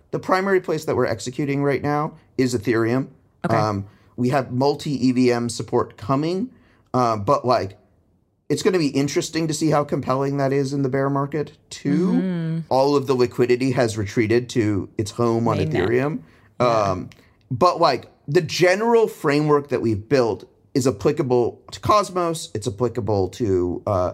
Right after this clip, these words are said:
Speaker 1: Ethereum. It's potentially applicable to other chains. Um, we're mostly looking for, like, where economic opportunities arise because, like, the whole point of this thing is to be able to, like, aggregate an,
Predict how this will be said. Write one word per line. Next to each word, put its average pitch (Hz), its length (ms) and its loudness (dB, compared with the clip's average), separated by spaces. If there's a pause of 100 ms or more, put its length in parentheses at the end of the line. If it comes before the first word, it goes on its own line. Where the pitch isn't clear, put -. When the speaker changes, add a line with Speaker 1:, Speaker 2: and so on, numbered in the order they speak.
(240)
Speaker 1:
Ethereum. 170 480 2
It's 135 100 -6
potentially 131 400 -2
applicable 101 440 -4
to - 140 -8
other 143 200 2
chains. 101 480 -8 (340)
Um, 107 400 2 (400)
we're 143 220 0
mostly 175 400 0
looking 160 520 0
for, 117 580 2 (360)
like, 113 200 0
where 143 680 4
economic 117 500 0
opportunities 98 840 0
arise 165 540 2
because, 127 300 -8 (260)
like, 127 180 2
the - 100 0
whole 226 200 4
point 170 320 0
of 123 80 0
this 117 180 -2
thing 123 200 0
is 101 160 -4 (160)
to 131 100 -2
be 127 80 4
able 107 100 2
to, 104 60 2
like, 104 280 0
aggregate 113 580 2
an, 104 180 -2